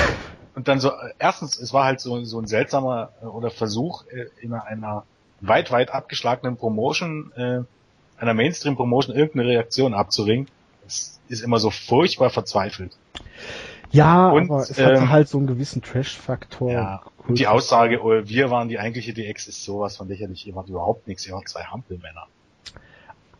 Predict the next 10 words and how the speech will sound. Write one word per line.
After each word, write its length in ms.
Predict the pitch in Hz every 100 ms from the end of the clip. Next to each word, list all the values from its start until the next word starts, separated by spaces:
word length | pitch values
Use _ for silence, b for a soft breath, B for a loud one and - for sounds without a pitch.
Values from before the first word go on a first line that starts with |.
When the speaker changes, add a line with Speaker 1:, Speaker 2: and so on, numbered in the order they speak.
| _ _ _ _ _
Speaker 2:
Aber 540 | 120 208 202 127 165
Speaker 1:
Also, 220 | 202 185 - _ -
ehrlich. 320 | 196 - - _ _ _ _ _ _ _
Speaker 2:
im 120 | - 143
Vergleich 460 | 135 123 135 147
zu 220 | - 127
heute 340 | 117 139 160 -
absolut, 480 | 143 - 165 165 -
zumindest, 600 | - - 139 160 127 131 -
äh, 500 | 151 143 151 147 151